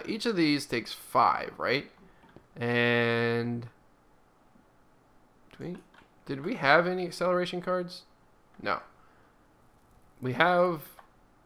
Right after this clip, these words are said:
three here. And I have, pretty sure one of these has two. Yeah, okay. So one, two, seven.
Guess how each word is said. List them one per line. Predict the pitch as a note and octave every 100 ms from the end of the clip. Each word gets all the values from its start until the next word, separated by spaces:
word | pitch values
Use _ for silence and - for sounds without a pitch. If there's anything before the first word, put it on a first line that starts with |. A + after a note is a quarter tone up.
| _ _ _
three | - - C#3 E3 A3 G3
here. | D#3 C3 B2+ B2+ B2 - - _ _ _ _ _ _ _ _ _ - - _
And | -
I | B2
have, | D#3+ G3 F3+ -
pretty | G#3+ G3
sure | E3+ C#3+ C3+
one | A#2 C#3
of |
these | C3 A#2+
has | A2 -
two. | G2+ D2+ -
Yeah, | D2
okay. | C2+ -
So | - G#2 F2 -
one, | C3 D#3
two, | D3+ D3+ D3 C#3 - - _ _ _ -
seven. | - C#3 C#3 C#3 C#3 C3+